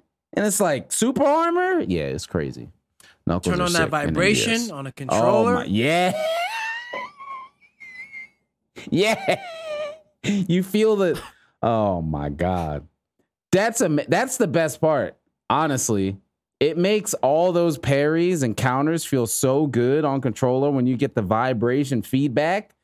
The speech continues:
Speaker 1: when you get it. Oh my God. That's why Hunter feels so good, 'cause whenever you charge a P A, it vibrates.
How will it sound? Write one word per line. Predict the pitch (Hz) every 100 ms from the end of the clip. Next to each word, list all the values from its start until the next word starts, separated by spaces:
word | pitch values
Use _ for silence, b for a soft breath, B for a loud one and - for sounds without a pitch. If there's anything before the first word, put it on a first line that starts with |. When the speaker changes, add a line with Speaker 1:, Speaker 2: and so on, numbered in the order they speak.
| _
Speaker 1:
when | 113 131
you | 123
get | 98 123 147
it. | 208 262 - - _ _ _ _ _ _ _ _
Oh | 92 85 69
my | 50
God. | 52 55 53 50 - _ -
That's | 170 226
why | 277
Hunter | 202 254 302 254
feels | 226 214
so | 214 196
good, | 202 196 117
'cause | 147
whenever | 151 185 208
you | 226
charge | 175 151 143 170 196
a | 147
P | - 190 165
A, | 170 190
it | 120
vibrates. | 139 190 165 123 - - -